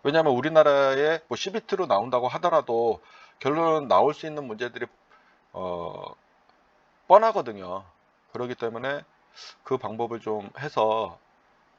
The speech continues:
공부를 하시면 좀 도움이 될 것 같습니다. 복습 시작할게요. 사십일 번, 급속관을 가공할 때 절단된 내부를 매끈하게 하기 위해 사용하는 공구는? 답은 이 번 리머.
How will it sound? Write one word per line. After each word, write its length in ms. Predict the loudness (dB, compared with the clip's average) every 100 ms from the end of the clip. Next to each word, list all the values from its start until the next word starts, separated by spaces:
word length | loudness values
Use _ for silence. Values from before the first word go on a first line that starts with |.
| _ _ _ _ _ _ _ _
공부를 340 | -14 -6 -6
하시면 320 | -6 -8 -10 -10
좀 140 | -10
도움이 240 | -10 -8
될 100 | -10
것 100 | -8 -8
같습니다. 800 | -8 -12 0 4 6 6 6 0
복습 260 | -14 -14
시작할게요. 840 | -8 -4 -4 -4 0 4 4 4 0 _ _ _ _ _ _ _ _ _ _ _ -14 -12 -12 -18 _ _ -18 -18 _ -20 _
사십일 460 | 0 2 2 0 2
번, 260 | 2 2 0
급속관을 500 | -6 -2 0 0 0
가공할 440 | -2 0 -2 -2
때 360 | -2 2 2 2
절단된 680 | -4 -6 -8 -4 -4 -2
내부를 360 | -4 -4 -4 -4
매끈하게 880 | -6 -8 -6 -2 0 2 2 2 -2
하기 320 | -2 -6 -6
위해 120 | -6
사용하는 360 | -4 -6 -6 -8
공구는? 600 | -10 -10 -8 -8 -10 -10
답은 340 | -10 -8 -10
이 120 | -12
번 260 | -12 -12 -12
리머. 600 | -12 -12 -12 -12 -14